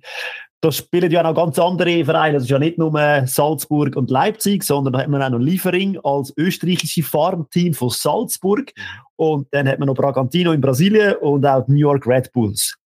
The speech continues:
Speaker 2: Und in Ghana anscheinend auch noch. <laughs> Weiss
Speaker 1: Okay.
Speaker 2: jetzt nicht, wie gut das die sind, aber ja.
Speaker 1: <laughs> Nein, aber für das ist es sehr strikt
Speaker 2: Mhm.
Speaker 1: aufgebaut, wie eine Pyramide, oder wie du sagst, heißt, man schaut, dass das oberste oben das Beste spielt.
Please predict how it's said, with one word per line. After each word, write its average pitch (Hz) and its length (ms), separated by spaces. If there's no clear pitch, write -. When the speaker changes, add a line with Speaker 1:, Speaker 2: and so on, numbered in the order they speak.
Speaker 2:
Und 139 240
in 165 100
Ghana 123 460
anscheinend 113 460
auch 101 100
noch. 104 220
<laughs> 165 520
Weiss 147 180
Speaker 1:
Okay. 135 80
Speaker 2:
jetzt 156 140
nicht, 165 160
wie 156 80
gut 147 260
das 135 100
die 131 140
sind, 107 240
aber 92 180
ja. 95 80
Speaker 1:
<laughs> - 400
Nein, 170 120
aber 226 100
für 214 100
das 208 200
ist 175 140
es 135 60
sehr 196 200
strikt - 560
Speaker 2:
Mhm. 202 100
Speaker 1:
aufgebaut, 175 460
wie 160 60
eine 170 140
Pyramide, 160 600
oder 151 160
wie 147 80
du 143 80
sagst, 139 320
heißt, 135 160
man 131 140
schaut, 151 220
dass 139 160
das 156 100
oberste 156 300
oben 143 180
das 135 120
Beste 196 300
spielt. 202 380